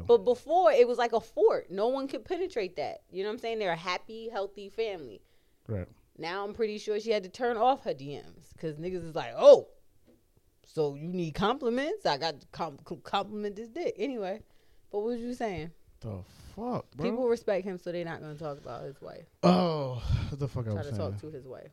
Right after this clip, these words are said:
Speaker 2: Um, the bad boy theory.
Speaker 1: Let's get into it. What?
Speaker 2: See how Steph is such a good man,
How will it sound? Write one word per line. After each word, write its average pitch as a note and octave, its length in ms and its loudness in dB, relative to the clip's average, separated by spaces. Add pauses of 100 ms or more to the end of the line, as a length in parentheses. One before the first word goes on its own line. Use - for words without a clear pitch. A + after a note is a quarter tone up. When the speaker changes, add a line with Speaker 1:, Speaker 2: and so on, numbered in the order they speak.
(160)
Speaker 2:
Um, G#2 720 -4 (3250)
the B2 60 -10
bad A#2 320 2
boy F#2+ 160 -2
theory. E2+ 440 -8 (1700)
Speaker 1:
Let's E3+ 140 -16
get F3 140 -14
into G3+ 340 -14
it. E3 60 -16
What? D#3+ 200 -14 (440)
Speaker 2:
See - 260 -4
how D3 180 2
Steph D3 360 -2
is B2+ 100 -4
such C#3+ 240 0
a A#2 60 0
good B2 280 -2
man, B2+ 500 -2